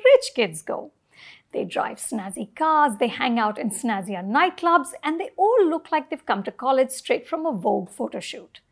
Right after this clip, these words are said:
Debutantes Tara Sutaria and Ananya Pandya introduced like their models in shampoo commercials with their hair flying back in slow motion.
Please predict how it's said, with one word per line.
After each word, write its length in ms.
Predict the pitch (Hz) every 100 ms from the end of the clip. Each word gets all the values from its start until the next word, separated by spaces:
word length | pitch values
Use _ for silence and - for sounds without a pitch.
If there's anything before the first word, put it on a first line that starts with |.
| _ _ _ _ -
Debutantes 540 | 240 208 214 226 202 -
Tara 180 | 220 196
Sutaria 540 | 202 214 - 208 214 208
and 100 | 220
Ananya 420 | 226 214 208 202
Pandya 460 | 339 339 330 330 339
introduced 560 | 359 294 302 294 -
like 160 | 247 226
their 120 | 277
models 480 | 277 330 254 208 226
in 180 | - 247
shampoo 440 | - 311 302 262
commercials 580 | 214 202 202 - 220 202
with 120 | 196
their 140 | 320
hair 320 | - 320 381 302
flying 380 | 269 220 226
back 240 | 190 196 208
in 80 | 208
slow 240 | - 196
motion. 400 | 196 - -